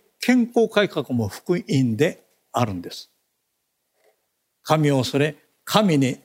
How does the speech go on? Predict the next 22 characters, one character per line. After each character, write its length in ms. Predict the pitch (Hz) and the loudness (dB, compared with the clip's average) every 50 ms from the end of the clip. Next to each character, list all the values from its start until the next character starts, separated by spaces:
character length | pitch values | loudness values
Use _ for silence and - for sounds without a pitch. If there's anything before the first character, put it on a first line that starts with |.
| _ _ - | _ _ 0
栄 320 | 135 156 214 254 262 240 | 2 4 4 4 2 2
光 340 | - - - 202 226 214 196 | 0 -2 0 2 4 4 4
を 140 | 185 165 - | 2 0 0
期 100 | - - | 0 0
せ 160 | - - 190 | 2 4 2
よ」 140 | 170 110 90 - - _ _ _ _ _ _ _ _ _ _ _ _ _ _ _ _ _ | 2 0 -2 -8 -18 _ _ _ _ _ _ _ _ _ _ _ _ _ _ _ _ _
と、 340 | - 220 233 - - - _ _ _ _ _ _ _ _ _ _ _ _ | 0 0 0 0 -2 -10 _ _ _ _ _ _ _ _ _ _ _ _
す 440 | - - - - - - - 302 302 | -4 0 2 2 2 2 2 2 2
べ 240 | 254 254 285 262 240 | 4 4 4 2 2
て 180 | - - 226 240 | 2 2 2 2
の 180 | 214 208 180 | 4 2 2
人 240 | 139 - - 196 190 | 0 0 0 0 0
々 220 | 143 139 - 151 147 | 0 0 -2 0 0
に 220 | 151 175 196 180 - - _ _ _ - | 2 0 0 -2 -4 -12 _ _ _ -14
述 280 | 120 104 117 143 151 151 | -8 -2 0 2 2 4
べ 240 | 147 214 220 208 - | 4 4 4 2 2
伝 440 | - - - - - 208 196 185 | 0 -4 -2 2 2 4 4 4
え 40 | 185 | 4
な 180 | 175 165 160 143 | 2 2 0 0
け 180 | - - 160 | 0 0 2
れ 120 | 151 143 131 | 2 2 2
ば 320 | 127 165 190 185 151 - | 2 2 2 0 -2 -6